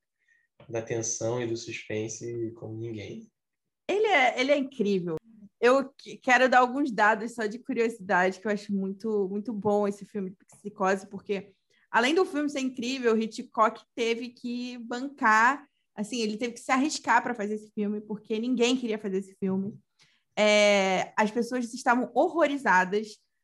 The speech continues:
Speaker 2: com o fato dele fazer, tipo, esse tipo de cena, que
Speaker 1: Uhum.
Speaker 2: supostamente a mulher estaria nua. Como assim? Não pode a mulher nua, né? Tinha todo um, uma, uma censura mesmo pra, pra
Speaker 1: Uhum.
Speaker 2: essas coisas na época.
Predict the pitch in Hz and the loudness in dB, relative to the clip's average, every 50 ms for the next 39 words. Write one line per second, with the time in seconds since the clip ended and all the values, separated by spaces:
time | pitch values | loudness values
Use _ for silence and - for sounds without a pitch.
0 | _ _ _ - 220 226 220 226 233 214 226 226 - 208 190 226 208 196 202 202 | _ _ _ -2 -2 -2 2 4 4 4 4 4 0 0 2 4 4 4 2 0
1 | 196 180 180 185 - - 247 240 233 196 196 220 214 226 240 240 247 240 - - | -2 -2 -4 -4 0 4 4 4 4 6 6 8 8 8 6 2 0 -6 -12 -14
2 | - - _ - 220 220 226 220 226 202 - 214 - 220 190 220 208 - - 220 | -20 -10 _ 0 2 2 2 0 -2 -6 -8 -6 -4 -4 -4 -4 -6 -4 -2 0
3 | 208 226 233 220 208 202 190 - - - _ _ - 139 208 - 247 - 226 240 | 2 4 4 4 4 2 0 -2 -6 -20 _ _ -8 -6 -4 -2 -2 0 4 4
4 | 240 233 - 233 220 220 226 233 233 233 220 214 214 220 220 220 - 220 214 240 | 4 4 4 2 0 0 0 0 0 0 2 2 2 2 0 0 0 -2 0 2
5 | 254 240 220 214 240 277 262 - - - 302 359 415 403 285 - - - - 277 | 2 2 2 2 2 2 0 0 0 -4 -4 -4 -4 -8 -10 -12 -16 -12 -8 -6
6 | 330 370 359 302 311 - _ - 220 196 220 294 320 294 294 254 247 247 240 277 | -6 -4 -6 -6 -10 -12 _ 0 2 4 4 4 4 2 0 -2 -2 -2 -2 -2
7 | 262 233 240 240 247 277 330 330 285 233 226 233 226 233 - 233 - - 247 254 | -2 0 0 0 0 2 2 2 2 2 -2 -4 -6 -6 -10 -10 -6 -4 -4 -2
8 | 269 349 330 311 285 294 - _ _ _ _ _ _ - 214 233 240 247 240 233 | -2 -2 -4 -4 -6 -8 -12 _ _ _ _ _ _ -4 -2 0 4 6 8 8
9 | 233 226 214 202 226 262 269 269 330 320 277 - - - 320 359 403 440 415 285 | 8 8 6 4 4 2 2 2 0 0 0 -2 -2 -4 -2 -2 0 0 -2 -2
10 | 262 247 226 220 - 202 202 196 196 214 208 208 - 131 127 208 202 196 202 - | 0 0 0 0 2 0 0 0 0 0 0 0 0 0 -2 0 0 0 0 0
11 | 214 196 - - 226 214 208 202 208 202 185 202 208 202 196 185 196 214 214 - | -4 -8 -6 -2 0 0 0 0 0 -4 -2 0 2 2 4 4 4 2 0 -2
12 | 254 247 - 294 294 | -8 -6 -6 -8 -8